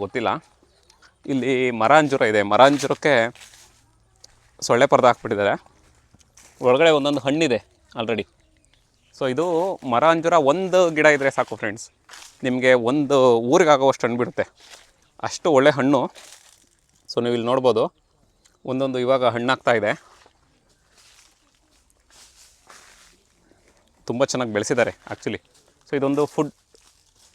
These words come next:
ಒಂದು ಫ್ರೂಟ್ ಫಾರೆಸ್ಟ್ ಥರ ಮಾಡಿಬಿಟ್ಟಿದ್ದಾರೆ. So ನೀವು ಇಲ್ಲಿ ನೋಡ್ಬೋದು ಮಾವಿನ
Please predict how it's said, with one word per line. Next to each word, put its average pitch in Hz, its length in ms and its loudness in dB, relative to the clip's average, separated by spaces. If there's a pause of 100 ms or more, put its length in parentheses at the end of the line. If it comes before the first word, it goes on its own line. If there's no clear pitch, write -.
(240)
ಒಂದು 147 220 0
ಫ್ರೂಟ್ 220 320 0
ಫಾರೆಸ್ಟ್ 165 280 2
ಥರ 143 100 4 (100)
ಮಾಡಿಬಿಟ್ಟಿದ್ದಾರೆ. 107 460 -4 (1600)
So - 100 -8
ನೀವು 123 140 -2
ಇಲ್ಲಿ 120 140 -2
ನೋಡ್ಬೋದು 147 320 2 (120)
ಮಾವಿನ 143 280 4